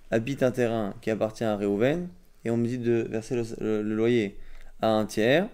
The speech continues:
La Gemara dit, Achikamar, comme ça qu'il faut comprendre. Nimtza Bait Shel Shimon, Malelo Sachar. Si il se trouve que finalement la maison que j'ai habitée et que je pensais appartenir à Reuven,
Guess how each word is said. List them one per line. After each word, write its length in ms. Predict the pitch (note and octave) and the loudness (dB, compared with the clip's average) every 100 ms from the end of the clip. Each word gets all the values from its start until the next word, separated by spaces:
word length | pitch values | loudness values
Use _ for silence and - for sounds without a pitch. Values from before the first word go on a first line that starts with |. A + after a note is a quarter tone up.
| - - - - | -12 -20 -16 -6
La 60 | |
Gemara 100 | G#2+ | 0
dit, 60 | B2 | 2
Achikamar, 680 | C#3+ F#3 F3+ E3+ D3 C#3+ - | 2 2 4 6 6 4 2
comme 100 | C3 | -6
ça 120 | D#3 | -4
qu'il 60 | |
faut 80 | D3 | -4
comprendre. 400 | D3 A#2 A2+ G#2+ - - - - | -6 -2 -2 -4 -8 -18 -20 -4
Nimtza 440 | C3+ F3+ F#3 G3 E3+ | 2 2 6 8 10
Bait 260 | D3 D3+ | 10 6
Shel 160 | C#3+ C3+ | 4 0
Shimon, 460 | A#2+ A2 G2+ C#3 F3 | -2 -2 2 4 4
Malelo 340 | A2+ A2+ B2+ | 2 0 0
Sachar. 640 | B2+ C#3 C3+ B2+ B2 B2+ - - - - - - | -2 2 6 6 4 0 -10 -18 -20 -20 -18 -12
Si 540 | - - G3+ G3 D#3+ | -6 0 4 6 4
il 120 | - | 2
se 140 | - C#3+ | 0 -2
trouve 340 | - F3+ D#3+ | 2 4 4
que 100 | - | 2
finalement 460 | B2+ B2 C3 B2 A2+ | -2 0 2 2 4
la 120 | A#2 | 4
maison 500 | B2+ C3 F3 D3+ G2 - - - - - - | 4 4 4 4 0 -6 -20 -20 -20 -20 -4
que 100 | B2 | 2
j'ai 100 | B2+ | 4
habitée 560 | B2+ B2+ B2+ A#2 G2+ - - - | 4 2 2 2 2 -6 -20 -16
et 40 | |
que 140 | - B2 | 0 2
je 100 | A#2 | 2
pensais 320 | C3 B2+ D#3+ | -2 0 2
appartenir 560 | C#3 B2 A#2+ B2+ C3+ - | 4 2 0 0 0 2
à 100 | A#2 | 2
Reuven, 520 | A#2 B2 A#2+ A#2+ G2 | 4 4 4 2 0